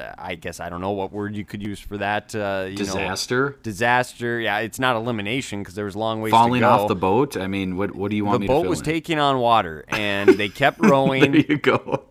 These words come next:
Speaker 1: And here they are. So they believed in the system. They got back w-, uh, above water. They're four and three.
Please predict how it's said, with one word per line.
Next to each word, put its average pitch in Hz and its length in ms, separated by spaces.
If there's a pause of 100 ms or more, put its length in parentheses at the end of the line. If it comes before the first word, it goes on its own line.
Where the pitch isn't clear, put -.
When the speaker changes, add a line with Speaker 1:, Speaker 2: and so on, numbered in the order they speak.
Speaker 1:
And 139 220
here 147 200
they 170 180
are. 156 280 (260)
So 135 220
they 147 220
believed 165 440
in 147 120
the 127 80
system. 123 520
They 113 140
got 131 320
back 131 380 (340)
w-, 120 200
uh, 120 160 (120)
above 143 320
water. 131 400
They're 104 140
four 156 260
and 143 160
three. 120 400